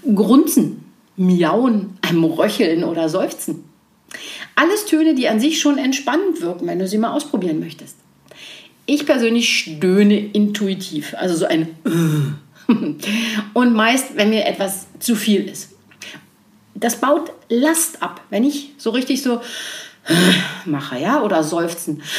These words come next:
Du meinst, das geht im Büro am Kopierer nicht? Probier's dann einfach mal mit einem langgezogenen Ja,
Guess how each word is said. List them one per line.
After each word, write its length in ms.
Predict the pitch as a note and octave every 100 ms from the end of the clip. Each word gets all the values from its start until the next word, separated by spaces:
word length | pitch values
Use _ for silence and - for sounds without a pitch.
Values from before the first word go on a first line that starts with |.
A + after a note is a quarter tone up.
| - - - - - - A4 G4 F#4 E4+ E4 - - - D#3+ C#3+ - _ _ - - - G#3
Du 80 | A#3+
meinst, 280 | D4 F4+ E4
das 140 | D4+
geht 160 | C4+ B3
im 80 |
Büro 260 | A3+ G#3+ A3+
am 320 | A3 G3+ G#3
Kopierer 500 | - G3 A3 G#3+ G3+
nicht? 380 | A3 G4+ - - _ - - - - - - - -
Probier's 360 | - C#4+ G4+ G4
dann 140 | D4+
einfach 260 | A#3 C4 A#3
mal 140 | A3
mit 120 | G#3
einem 200 | - E3
langgezogenen 840 | D#3 D3 A#3 A#3+ - G#3 F#3+ D#3+ D3
Ja, 760 | C#3 C#3+ E3 E3+ E3+ E3 E3